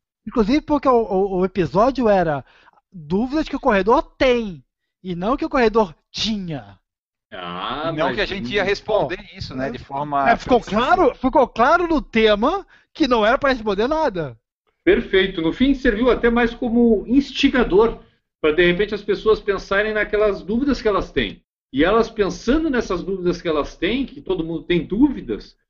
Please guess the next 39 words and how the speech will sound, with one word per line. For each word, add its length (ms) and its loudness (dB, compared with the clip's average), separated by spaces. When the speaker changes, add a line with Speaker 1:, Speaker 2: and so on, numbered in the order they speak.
Speaker 2:
mande 480 0
pra 160 0
gente. 320 0
Por 200 -2
quê? 160 4
Porque 260 -4
esse 220 2
será 200 2
o 120 4
último, 760 2
é, 300 0
podcast 560 -2
sobre 240 -2
dúvidas, 460 0
Enio? 240 -4
Speaker 3:
Não, 500 -4
eu 120 -4
tenho 180 -8
certeza, 540 -8
essa 280 -4
certeza 400 -8
eu 80 -6
tenho. 300 -8
Vai 160 -4
ter 120 -8
a 40 -2
parte 320 -8
dois, 460 -8
talvez 280 -10
a 60 -12
parte 300 -14
três, 580 -12
e 80 -18
vai 240 -6
embora. 340 -6
Speaker 2:
Deve 220 2
ser 260 4
isso, 180 -4
né? 360 -4